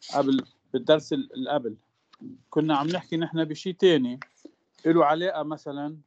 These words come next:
بمبادئ معينة، غير، يعني، كل مرة عم نحكي عن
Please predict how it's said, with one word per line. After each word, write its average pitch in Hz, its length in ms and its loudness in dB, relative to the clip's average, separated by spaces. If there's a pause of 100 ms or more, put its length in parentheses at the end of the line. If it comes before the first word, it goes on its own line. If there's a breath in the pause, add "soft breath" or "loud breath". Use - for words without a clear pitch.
(580)
بمبادئ 151 760 -2
معينة، 160 600 -2 (200)
غير، 196 400 4 (240)
يعني، 131 300 -2
كل - 200 -2
مرة 175 500 0
عم 147 220 -6
نحكي 170 240 -12
عن 135 140 -8